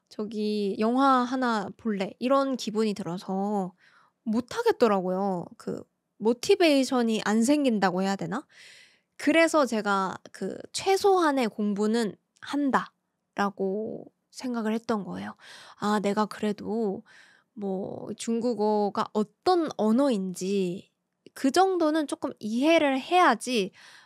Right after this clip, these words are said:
뭐 콘텐츠를 볼 의-, 의지, 그, 뭐, 뭔가 모티베이션도 생길 것 같다. 그렇게 제가 이제 최근에 생각을 해서 첫 번째 방법,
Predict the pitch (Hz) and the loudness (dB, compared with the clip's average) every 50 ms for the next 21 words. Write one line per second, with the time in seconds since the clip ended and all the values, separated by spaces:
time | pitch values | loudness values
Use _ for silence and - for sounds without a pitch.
0 | _ _ - 208 - - - 320 330 - 370 359 330 - - 262 233 220 202 - | _ _ -8 -8 -6 -2 -2 -2 0 2 2 2 2 0 0 0 0 0 0 0
1 | - 220 214 214 214 208 202 190 185 - - _ _ _ _ _ _ _ _ _ | 0 2 2 4 4 2 2 2 0 -2 -6 _ _ _ _ _ _ _ _ _
2 | - 151 87 98 85 58 50 50 50 - - 240 254 240 240 226 233 196 - - | -12 -12 -10 -10 -12 -14 -16 -16 -10 -4 -2 0 0 0 -2 -4 -6 -6 -6 -10
3 | - - 202 190 185 - 202 233 - _ - - - - - - - _ _ _ | -10 -6 -4 -4 -4 -4 -6 -8 -12 _ -20 -18 -18 -18 -18 -20 -20 _ _ _
4 | _ - 208 202 196 202 196 - - 170 175 180 - 190 185 202 226 226 - 311 | _ -12 -10 -10 -10 -10 -10 -10 -10 -10 -10 -10 -8 -6 -2 -2 -2 0 0 2
5 | 294 277 262 254 - 240 220 202 208 - 311 330 349 349 339 - 240 - - 180 | 4 4 4 4 2 0 -2 -2 -2 -2 -2 -2 0 0 0 -2 -4 -8 -8 -10
6 | - _ _ 208 196 185 - - _ _ _ _ _ _ _ _ - - _ _ | -12 _ _ 0 0 0 -4 -10 _ _ _ _ _ _ _ _ -20 -20 _ _
7 | - - 240 269 269 - - 247 214 202 196 - - 190 - - - - - - | -4 2 2 2 2 2 -2 -2 -2 -2 -4 -6 -10 -10 -10 -10 -12 -12 -12 -12
8 | - - - - _ _ - - 294 277 - 233 202 190 214 262 - 285 254 254 | -12 -12 -12 -14 _ _ -8 -6 -4 -2 -2 -2 0 -2 -2 -4 -4 -4 -2 -2
9 | 254 240 226 226 233 262 269 339 330 240 - - _ - - - - - _ _ | -2 -2 -2 -2 -2 2 4 4 4 4 2 -2 _ -20 -20 -20 -20 -20 _ _
10 | _ _ - 277 - 285 254 240 226 214 220 196 190 180 180 175 214 285 - | _ _ -18 -6 -4 -4 -4 -4 -4 -4 -4 -6 -4 -4 -2 -2 -2 -2 -4